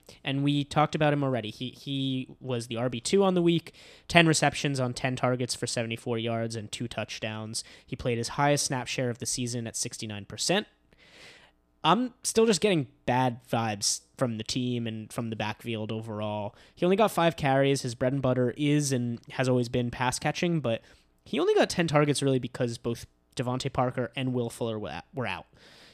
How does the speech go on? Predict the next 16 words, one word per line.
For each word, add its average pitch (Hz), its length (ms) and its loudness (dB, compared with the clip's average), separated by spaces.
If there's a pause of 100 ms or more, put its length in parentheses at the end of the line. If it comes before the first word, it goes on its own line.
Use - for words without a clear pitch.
(180)
This 165 200 4
will 254 160 0
probably 170 680 4
be 127 280 0
his 120 180 -6
best - 260 -4
game 120 160 -4
all 107 140 -4
season. 123 480 -4 (640)
Parker 147 360 4
could 151 200 2
be 139 80 4
back 117 300 -2
this 107 120 -6
coming 107 240 -6
week. 226 380 0